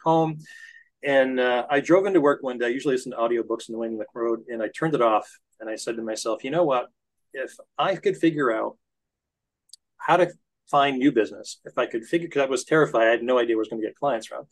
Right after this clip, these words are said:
"If I could find out how to get a good lawyer to help me figure out contracts and to get myself straightened around, if I could find an accountant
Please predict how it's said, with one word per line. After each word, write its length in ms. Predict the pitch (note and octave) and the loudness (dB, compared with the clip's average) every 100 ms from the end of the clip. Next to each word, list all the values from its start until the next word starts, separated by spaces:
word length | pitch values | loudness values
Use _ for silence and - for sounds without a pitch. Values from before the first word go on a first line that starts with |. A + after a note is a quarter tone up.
| - - - _ _ | -20 -20 -20 _ _
"If 80 | - | 0
I 80 | E3+ | 4
could 340 | D#3+ D3 C3+ - - | 6 4 2 -8 -2
find 220 | D#3+ F3 | 0 2
out 220 | D#3+ D3 | 0 0
how 100 | D3+ | -2
to 80 | D#3+ | 0
get 140 | C#3+ | 0
a 40 | C#3 | -2
good 180 | C3+ D#3 | -2 -2
lawyer 400 | C3 A#2 A2 C3 - | 0 2 2 -2 -2
to 180 | A#2+ | -2
help 160 | B2 C3 | 0 -4
me 140 | B2+ | -6
figure 320 | A#2+ B2+ B2+ B2 | -8 -4 0 0
out 180 | B2 | 0
contracts 640 | - B2 A2+ A#2 A2+ B2+ A#2+ | -2 -2 -2 0 -2 -2 -6
and 120 | A#2 | -4
to 60 | A2+ | -2
get 120 | A#2 | -4
myself 360 | A#2+ - A#2 | -8 -6 -6
straightened 300 | - A#2 A2 | -4 -6 -6
around, 400 | B2 A2+ G#2+ - | -8 -10 -10 -14
if 100 | - | -8
I 100 | C3 | -6
could 160 | - A#2+ | -6 -6
find 260 | - D#3 F3 | -2 0 0
an 60 | |
accountant 460 | D3+ D3+ C3 C#3+ | 0 0 0 -2